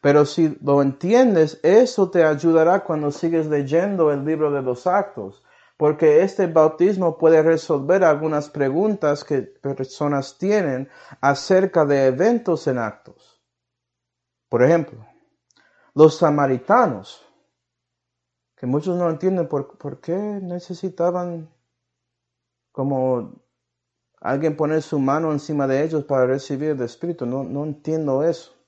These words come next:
Y todas las religiones ignoran eso. Solamente enfocan Actos dos y no quieren que miran los otros grupos que están ahí en Actos y viendo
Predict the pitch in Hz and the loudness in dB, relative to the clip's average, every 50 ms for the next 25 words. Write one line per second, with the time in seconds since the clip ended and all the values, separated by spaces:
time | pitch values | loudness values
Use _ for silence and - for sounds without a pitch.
0 | _ _ _ _ _ _ _ _ _ _ _ _ _ _ _ _ _ _ - 139 | _ _ _ _ _ _ _ _ _ _ _ _ _ _ _ _ _ _ -2 -2
1 | 135 - 170 175 185 190 180 185 175 175 175 170 170 165 160 175 180 180 180 175 | 2 4 6 8 10 10 8 8 6 6 6 4 4 4 2 2 2 0 -2 -2
2 | - 156 139 139 147 151 143 135 135 139 143 131 - - - - - _ _ _ | -2 -2 -2 0 0 0 0 0 0 -2 -4 -4 -6 -12 -20 -20 -20 _ _ _
3 | _ _ _ _ _ _ _ _ 147 147 151 165 170 165 170 175 160 151 - 180 | _ _ _ _ _ _ _ _ -2 -2 0 -2 -2 -2 0 -2 -2 2 2 2
4 | 165 170 170 156 156 156 151 - 160 151 143 135 147 160 170 175 170 - 151 135 | 2 2 0 -2 -2 -4 -4 -2 -2 -4 -2 0 2 4 4 4 2 0 -2 -2
5 | 131 131 - - - _ _ - 135 139 - - 165 160 160 160 156 - 156 147 | -2 -4 -8 -14 -20 _ _ -2 -2 -2 2 2 2 2 2 2 0 0 0 0
6 | 151 156 160 160 156 147 143 135 - 165 160 160 151 147 135 127 123 127 139 160 | 0 0 0 0 2 0 0 0 0 -2 -2 0 -2 -2 -2 -2 -2 0 0 0
7 | 165 170 175 170 170 165 - 147 135 - - 143 139 139 139 143 151 160 165 151 | 0 0 0 -2 -2 -2 -4 -6 -6 -4 -4 -4 -2 -2 -2 -2 -2 -2 -2 -2
8 | 143 139 139 160 165 - - 170 170 170 170 170 - _ _ _ _ _ - 120 | -2 -2 -2 -4 -4 -6 -4 -2 -2 -2 -2 -6 -12 _ _ _ _ _ -4 -4
9 | 120 113 113 123 139 151 160 170 170 170 170 170 180 175 - | -4 -2 0 2 2 2 2 2 4 6 6 6 4 2 -4